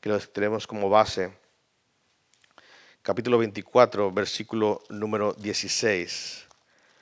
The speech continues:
Dice la palabra de Dios: "Porque siete veces cae el justo". Y dice:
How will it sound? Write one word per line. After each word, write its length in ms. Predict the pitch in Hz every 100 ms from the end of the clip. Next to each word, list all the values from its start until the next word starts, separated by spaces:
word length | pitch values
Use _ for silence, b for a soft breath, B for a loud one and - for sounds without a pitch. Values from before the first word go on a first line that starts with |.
| b b b _ -
Dice 400 | 107 104 110 -
la 220 | 113 107
palabra 340 | 110 101 107 107
de 100 | 101
Dios: 640 | 104 110 101 - - - _ _ _ b b b b b b b b b b b _
"Porque 300 | - 104 110
siete 400 | - 131 135 131
veces 420 | 120 123 - 98
cae 200 | - 107
el 100 | 104
justo". 520 | - 107 - - - - _ _ _ _ _ _ _ _ _ _ _ _ _ _ _ _ _ _ _ _ _ _ _ _ _ _
Y 100 | 104
dice: 540 | 104 92 101 101 -